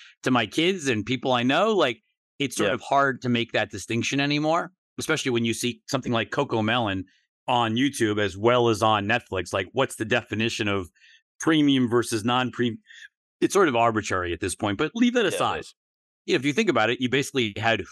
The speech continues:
Speaker 1: Hulu and Roku, and, and then you had, you know, sort of the, the pure avods like Tubi and Pluto, but you didn't have a lot of alternatives. Now you've got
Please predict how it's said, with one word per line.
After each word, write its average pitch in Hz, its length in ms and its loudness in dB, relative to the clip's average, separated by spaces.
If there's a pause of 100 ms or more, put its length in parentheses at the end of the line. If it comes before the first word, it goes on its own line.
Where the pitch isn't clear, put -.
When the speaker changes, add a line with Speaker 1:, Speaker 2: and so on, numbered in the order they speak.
Speaker 1:
Hulu 139 400 4 (500)
and 117 140 -2
Roku, 143 400 0 (520)
and, 123 200 -2
and 127 160 0
then 143 160 0
you 135 100 4
had, 120 320 0
you 117 80 0
know, 98 140 0
sort 120 220 0
of 95 160 -2 (280)
the, 110 260 0
the 104 120 -6
pure 165 420 2
avods 107 560 2
like 101 240 -2 (140)
Tubi 117 440 0
and 90 140 -4
Pluto, 170 300 2
but 139 100 -6
you 208 100 -2
didn't 254 220 0
have 147 300 -2
a 98 60 -8
lot 104 400 2
of 95 180 -4
alternatives. 98 760 -2 (380)
Now 226 240 4
you've 165 240 0
got 233 300 0